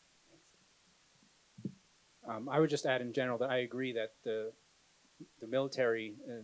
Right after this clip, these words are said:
Speaker 2: militaries in general, but specifically the U S Department of Defense, has a very big role, in fact, in environmental security, what they, which they call, a term that they use called environmental security.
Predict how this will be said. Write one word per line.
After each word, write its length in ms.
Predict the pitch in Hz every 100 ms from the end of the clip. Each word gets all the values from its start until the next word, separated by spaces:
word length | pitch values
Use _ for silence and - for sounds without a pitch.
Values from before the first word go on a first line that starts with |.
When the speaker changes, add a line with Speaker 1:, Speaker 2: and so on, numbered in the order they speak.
| 113 147
Speaker 2:
militaries 480 | 185 196 175 151
in 80 | 139
general, 320 | 123 131 127
but 160 | 107 117
specifically 540 | - 120 131 135 117 107
the 160 | 113
U 80 | 120
S 160 | 107 -
Department 400 | - 110 113 107
of 80 |
Defense, 480 | 113 117 113 - - - _ -
has 180 | 123
a 60 | 117
very 240 | 123 147
big 200 | 139 117
role, 300 | 117 107 101 101
in 80 |
fact, 440 | 98 117 104 - - - _ _
in 100 | 123
environmental 540 | 110 107 110 110 110 107
security, 640 | - - 127 123 104 95 -
what 160 | -
they, 140 | 123 110
which 200 | 117 -
they 100 | 117
call, 160 | 107 127
a 80 | 113 - - - -
term 120 | 147 143
that 100 | 127
they 80 |
use 120 | 120 113
called 200 | 127 117
environmental 560 | 113 117 117 107 113
security. 580 | - 113 117 113 101